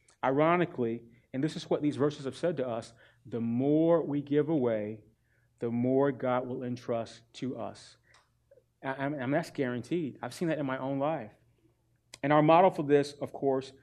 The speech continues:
by the way, is God himself, who in Jesus is the most generous person to ever walk the planet. Jesus didn't just give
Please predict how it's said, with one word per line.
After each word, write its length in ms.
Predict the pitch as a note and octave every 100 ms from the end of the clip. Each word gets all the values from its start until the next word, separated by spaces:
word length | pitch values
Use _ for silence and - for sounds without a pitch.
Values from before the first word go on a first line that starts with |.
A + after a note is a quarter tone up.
| _ _ _
by 320 | D3+ A#2 C3+ D3
the 100 | D3+
way, 280 | B2+ B2+ B2+
is 160 | B2
God 300 | A2+ B2+ C3
himself, 440 | C3 B2 - A2 A2 -
who 200 | C#3 D3
in 220 | C3 C#3
Jesus 680 | - G3 G3 - B2 B2 - - - _
is 140 | D3 C#3
the 100 | D#3+
most 280 | C#3 B2 -
generous 360 | D3+ D#3 D#3
person 360 | - D3 C#3+ C3+
to 140 | C#3+ - -
ever 480 | C#3 D3 D3+ D3+ D3+
walk 360 | C3+ B2+ B2+ -
the 60 |
planet. 440 | B2 A#2+ G#2 G#2 G2 A#2+ B2+ _ _ _ _ _ _ _ _ _ -
Jesus 340 | F#2+ F3+ F#3
didn't 260 | - D#3 D3
just 220 | D#3 -
give 260 | D3+ D3